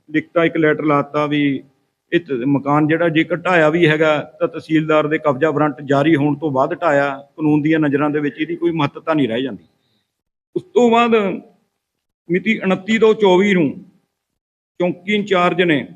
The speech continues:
ਅਹ, ਕੋਰਟ ਦੇ ਵਿੱਚ ਇੱਕ ਸਟੇਟਸ ਰਿਪੋਰਟ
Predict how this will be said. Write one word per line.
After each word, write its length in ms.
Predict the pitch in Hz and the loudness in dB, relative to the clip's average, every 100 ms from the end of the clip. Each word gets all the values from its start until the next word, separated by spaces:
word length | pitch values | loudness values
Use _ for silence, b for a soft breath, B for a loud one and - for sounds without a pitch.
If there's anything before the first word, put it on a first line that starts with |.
| - _ _ _ _ _ _ _ _ _ _ _ _ _ _ _ | -20 _ _ _ _ _ _ _ _ _ _ _ _ _ _ _
ਅਹ, 320 | 120 117 110 101 - _ _ _ _ 165 | -6 -4 -4 -6 -14 _ _ _ _ 4
ਕੋਰਟ 220 | 196 196 | 4 4
ਦੇ 140 | 214 | 2
ਵਿੱਚ 420 | 170 147 160 139 - - _ _ _ _ _ _ - | 2 -2 -4 -6 -12 -20 _ _ _ _ _ _ -6
ਇੱਕ 140 | - | -4
ਸਟੇਟਸ 500 | - - 190 185 196 | -2 0 0 0 -2
ਰਿਪੋਰਟ 340 | 170 170 180 | 0 4 4